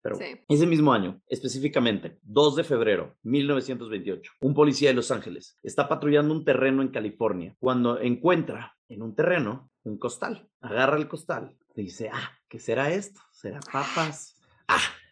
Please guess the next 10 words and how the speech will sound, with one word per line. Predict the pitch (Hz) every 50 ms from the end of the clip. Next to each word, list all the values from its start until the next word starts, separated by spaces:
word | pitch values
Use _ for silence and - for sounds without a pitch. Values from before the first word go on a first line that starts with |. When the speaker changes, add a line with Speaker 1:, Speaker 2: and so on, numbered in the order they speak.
| _ _ _ _ _
Speaker 1:
¿qué | - 135
es?". | 123 - - - - _ _ _ _ _ _ _ _ - -
Pues | 139 135 123
lo | 131 143 156 175
abre | 190 175 135 120 107 113 165 196 - _ _ _ _ -
Speaker 2:
<laughs> | 415 427 427 - - - - -
Speaker 1:
y | 156 160 170 185 202 - 127
encuentra | 123 117 101 - 151 160 160 160 165 180 180 180 190 190 190 - _ _ _
Speaker 2:
¿Un | _ - 190 202
niño? | 202 196 214 240